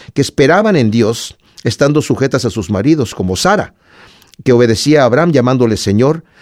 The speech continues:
de la cual vosotras fuisteis hechas hijas, haciendo el bien sin temor a ninguna amenaza". Así que las mujeres que tienen esposos que no son cristianos, se los pueden ganar con su testimonio.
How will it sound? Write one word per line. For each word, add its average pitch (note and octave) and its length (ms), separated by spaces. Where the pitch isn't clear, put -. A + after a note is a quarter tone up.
de A#2 120
la A#2+ 100
cual D3 220
vosotras D3 480
fuisteis B2+ 340
hechas C3+ 400
hijas, C#3+ 460
haciendo C3 540
el A2 160
bien B2+ 320
sin A2+ 220
temor A2+ 440
a G#2 80
ninguna G#2 600
amenaza". E2 640
Así C3+ 240
que F3 360
las C3+ 220
mujeres E3 460
que E3 100
tienen F#3 320
esposos E3 500
que D#3 100
no D3 100
son E3 180
cristianos, D3 800
se - 200
los C3 200
pueden A3+ 360
ganar G3 460
con B2 120
su - 160
testimonio. F#2 760